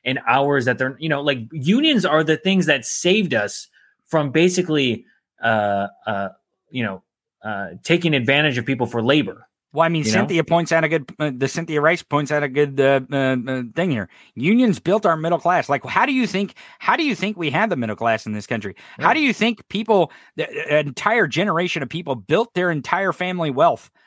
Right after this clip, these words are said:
Speaker 2: on, uh, the factories and the unions and the union jobs
Speaker 1: Yeah.
Speaker 2: and the union work that they had? This fucking idiot.
Speaker 1: I mean, of course,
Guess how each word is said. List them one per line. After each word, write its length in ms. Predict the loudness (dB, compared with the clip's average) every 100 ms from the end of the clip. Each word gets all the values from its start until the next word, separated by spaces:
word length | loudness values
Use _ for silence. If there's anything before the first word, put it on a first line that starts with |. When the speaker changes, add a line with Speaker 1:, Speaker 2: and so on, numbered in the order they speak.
| _ _ 0
Speaker 2:
on, 400 | 2 4 0 -4 _
uh, 200 | 0 0 0
the 100 | -4
factories 540 | -2 -6 -2 -2 -2
and 180 | -2 -2
the 60 |
unions 460 | -2 -2 0 0 -2
and 200 | -4 -2
the 60 | -2
union 380 | -2 -2 -2
jobs 340 | 0 2 2 0
Speaker 1:
Yeah. 60 | -2
Speaker 2:
and 100 | -2
the 60 |
union 480 | -2 -2 -2 -2 -4
work 280 | -2 -2 0 -4
that 120 | -4
they 140 | 0
had? 320 | 2 2 0 _ _ _
This 140 | -8
fucking 340 | 0 0 0 -8
idiot. 380 | -10 -12 -14 _ _ 0
Speaker 1:
I 40 |
mean, 160 | 2 2
of 100 | 0
course, 300 | -2 -2